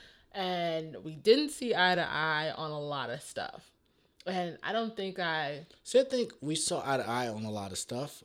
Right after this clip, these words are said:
Speaker 2: but there were some big things we didn't see eye to eye on.
Speaker 1: Hmm.
Speaker 2: And I think that but,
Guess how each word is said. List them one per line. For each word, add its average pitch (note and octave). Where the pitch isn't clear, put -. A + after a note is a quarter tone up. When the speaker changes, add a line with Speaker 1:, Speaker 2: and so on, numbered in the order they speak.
Speaker 2:
but G#2+
there C3
were B2
some F#2+
big A#2+
things G#2
we F#2
didn't F#2+
see -
eye D#2+
to D#2+
eye C2
on. -
Speaker 1:
Hmm. D#4
Speaker 2:
And A#2
I A2+
think A2
that A#2
but, C3+